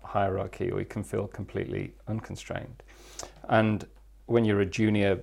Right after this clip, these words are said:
manager or a leader, you have a, I suppose, a simplistic view that, "Oh, as I get more senior, I'll have greater, the more senior you get, the greater freedom to act you have."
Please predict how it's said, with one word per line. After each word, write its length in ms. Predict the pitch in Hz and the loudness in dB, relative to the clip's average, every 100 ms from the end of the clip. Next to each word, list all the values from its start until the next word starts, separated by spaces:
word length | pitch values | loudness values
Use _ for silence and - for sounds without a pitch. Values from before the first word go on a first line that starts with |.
| - | 0
manager 480 | 104 101 95 101 95 | 0 0 2 2 2
or 180 | 92 | 0
a 60 | 95 | 2
leader, 320 | 101 113 107 | 6 8 6
you 160 | 101 98 | 4 4
have 260 | 107 104 | 4 2
a, 280 | 104 98 101 - - - - - | 2 0 -2 -8 -20 -20 -12 -8
I 40 | |
suppose, 240 | - 110 | 2 2
a 180 | 95 - | 2 -4
simplistic 600 | 101 - 117 - 107 110 | -2 4 4 4 -2 -2
view 300 | 95 110 113 | 2 6 6
that, 320 | 101 98 101 - - - - | 4 -2 -6 -8 -20 -20 -6
"Oh, 120 | 123 110 | 0 2
as 100 | 113 | 4
I 40 | |
get 140 | 123 | 4
more 200 | 113 110 | 4 0
senior, 680 | 104 - 120 107 - 101 123 - - - - - - | 0 2 4 4 -2 -6 -6 -10 -20 -20 -20 -12 -4
I'll 160 | 101 | -2
have 300 | 87 95 92 | 0 0 -2
greater, 360 | - 101 101 - - 127 | -4 -4 -4 -14 -16 -10
the 140 | 98 | -8
more 200 | 101 101 | -6 -6
senior 240 | - 101 98 | -4 -4 -4
you 40 | |
get, 160 | 98 - | -4 -4
the 60 | |
greater 220 | 98 95 | -4 -6
freedom 400 | - 101 - 101 - - | -6 -6 -4 -8 -10 -4
to 140 | 123 | 0
act 280 | 156 - - | 0 -4 -10
you 60 | |
have." 220 | 92 - | -10 -10